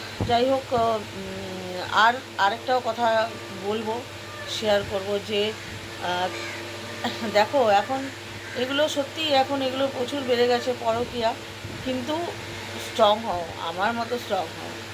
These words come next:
ঠিক আছে? স্ট্রং হতে হবে। আহ, দেখো লাইফ তার জীবন, এক একটা মানুষের এক একটা জীবন।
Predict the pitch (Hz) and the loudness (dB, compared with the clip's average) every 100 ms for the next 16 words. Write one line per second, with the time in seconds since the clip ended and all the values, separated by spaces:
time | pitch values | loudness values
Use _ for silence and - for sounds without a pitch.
0 | - - - - 220 262 233 190 - 214 | -10 -10 -10 -8 -4 -4 -2 -4 2 4
1 | 220 226 214 247 220 202 165 165 - - | 4 2 -2 0 0 -2 -4 -8 -10 -12
2 | - - 170 180 180 180 180 202 262 269 | -12 -10 -8 -4 -2 -2 2 4 4 4
3 | 214 214 247 302 - 269 277 247 262 233 | 4 6 6 2 0 4 6 4 -2 -6
4 | 202 170 - - - 208 226 - 240 226 | -6 -6 -10 -12 -10 -8 -8 -2 0 0
5 | 240 240 247 220 226 247 240 220 196 | -2 2 2 2 0 0 0 0 0